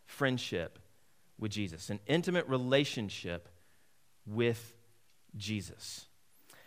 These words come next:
Uh, one of the places that we point to for this value is in the story of Mary and Martha in Luke chapter ten. And they are hosting Jesus. Martha's hosting Jesus in her house,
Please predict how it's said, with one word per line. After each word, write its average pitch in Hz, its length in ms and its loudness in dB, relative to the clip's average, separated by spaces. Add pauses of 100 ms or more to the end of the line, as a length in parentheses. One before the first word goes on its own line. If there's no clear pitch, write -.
(280)
Uh, 110 120 2
one 127 240 6
of 175 60 8
the 170 60 8
places 170 380 6
that 147 140 6
we 139 100 4
point 202 440 2
to 151 160 4
for 143 100 -2
this 135 180 0
value 131 380 8 (120)
is 143 240 4
in 127 100 2
the 120 60 2
story 170 600 4
of 139 260 8
Mary 147 400 6
and 110 160 0
Martha 131 500 6
in 120 140 0
Luke 143 200 2
chapter 127 340 0
ten. 117 460 0 (760)
And 131 300 4 (480)
they 160 280 10
are 156 160 12
hosting 156 540 6
Jesus. 120 600 -2
Martha's 147 460 6
hosting 147 400 2
Jesus 123 320 -2
in 113 60 -2
her 101 100 0
house, 135 400 6